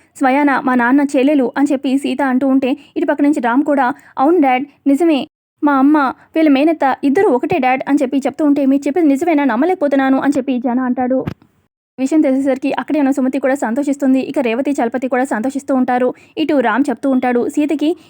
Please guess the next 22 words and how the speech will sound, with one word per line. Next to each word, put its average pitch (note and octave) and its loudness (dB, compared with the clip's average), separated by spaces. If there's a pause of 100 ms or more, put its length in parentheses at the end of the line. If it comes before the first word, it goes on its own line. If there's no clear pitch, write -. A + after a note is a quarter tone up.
ఈ C#4+ 0
విషయం C#4+ 2
తెలిసి C#4+ -2 (160)
నన్ను D4+ 4
మామయ్య A#3+ 2
వాళ్ళ C4+ 2
ఇంటికి C#4 2
తీసుకెళ్ళింది, C#4 0 (220)
అక్కడ D4 0 (140)
అమ్మ D#4+ 2
ఫోటో E4+ -2
కూడా E4 0
ఉంది C#4 2
డాడ్, A#3+ 0 (220)
ఇక C#4+ -2
అక్కడ C#4+ 0
అందరూ C#4+ 2
కూడా, D4 0 (240)
వాళ్ళు C#4 2
కూడా D4 2
కన్ఫర్మ్ D4 2
చేశారు" C#4 0